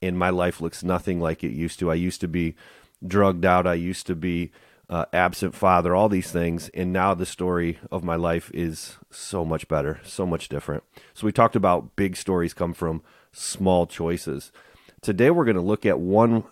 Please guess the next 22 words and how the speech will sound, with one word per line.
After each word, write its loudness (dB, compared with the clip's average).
word 2
in 0
particular -4
that -2
has -2
the -2
power 2
to -8
really, 2
uh, -8
change -2
your 0
future. -4
And 0
that 4
word 2
is -6
stop. -6
What 2
if -2
we 2
could, -2